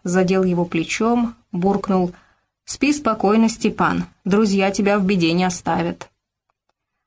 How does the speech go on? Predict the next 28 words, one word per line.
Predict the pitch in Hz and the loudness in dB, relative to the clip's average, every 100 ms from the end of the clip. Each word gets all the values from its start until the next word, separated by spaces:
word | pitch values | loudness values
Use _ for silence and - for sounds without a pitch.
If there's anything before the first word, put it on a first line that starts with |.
| - | -6
А | 196 | -4
Степан | - 233 240 262 | -2 0 2 2
Егорыч | 254 247 233 285 247 - | 4 4 2 2 0 0
и | 233 | 2
внимания | 226 226 262 262 208 | 4 4 2 2 2
на | 180 | 2
него | 175 170 185 | 2 2 0
не | 196 180 | 0 0
обратил. | 165 165 170 175 175 180 _ _ _ _ - | 0 -2 -4 -4 -4 -6 _ _ _ _ -10
Все | - 240 | 0 0
смотрел | 247 247 233 233 247 240 | 2 2 2 2 2 2
на | 226 | 2
хохочущую | 226 214 240 240 208 - 214 208 | 0 0 0 0 0 0 0 2
Любу | 233 285 196 185 | 2 2 2 0
и | - 208 | 0 0
вновь | 208 247 254 | 2 2 0
подумал | - 226 202 190 180 | -2 0 2 2 0
обреченно: | 180 175 180 175 185 175 170 175 175 _ _ _ _ _ _ _ _ _ - | 0 0 0 0 0 0 -2 -4 -6 _ _ _ _ _ _ _ _ _ -6
Нет, | 202 208 185 180 - - - - | 0 2 0 -2 -12 -14 -20 -12
застрелю | 190 196 - 214 220 247 | -6 -4 -2 -2 2 2
я | 202 170 170 | 2 2 0
ее, | 170 170 | 0 -2
ведьму. | 156 165 160 175 175 170 180 - _ | 0 0 0 -2 -4 -4 -6 -10 _
Чистая | - - 254 262 - 262 262 | -8 -2 -2 -2 -4 -2 0
ведьма, | 247 247 233 175 175 208 | 2 2 2 2 0 0
ишь | 226 | 0
как | - 185 | -2 -2
заливается, | 175 180 175 175 165 - - | 0 0 2 0 -2 -4 -6